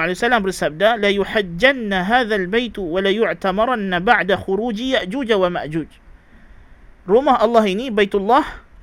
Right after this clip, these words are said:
masih lagi akan dilaksanakan padanya haji dan umrah setelah keluarnya Ya'juj dan Ma'juj. Lepas Ya'juj dan Ma'juj meninggal,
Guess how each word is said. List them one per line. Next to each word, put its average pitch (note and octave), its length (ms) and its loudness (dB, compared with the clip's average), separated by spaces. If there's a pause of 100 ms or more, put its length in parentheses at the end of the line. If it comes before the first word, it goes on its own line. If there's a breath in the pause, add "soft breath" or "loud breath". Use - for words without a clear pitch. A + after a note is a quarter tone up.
(140)
masih B3+ 400 2
lagi B3 240 2
akan A3 400 0
dilaksanakan G#3 800 -2
padanya G#3+ 320 0
haji A#3+ 400 2
dan G#3 160 0
umrah A#3+ 320 -2
setelah A#3+ 560 -2
keluarnya G#3 400 -2
Ya'juj E3+ 320 -6
dan D3+ 160 -12
Ma'juj. C3+ 240 -10
Lepas E3+ 320 -2
Ya'juj G#3+ 240 -2
dan A#3 160 -4
Ma'juj A3+ 320 -2
meninggal, A#3 400 -4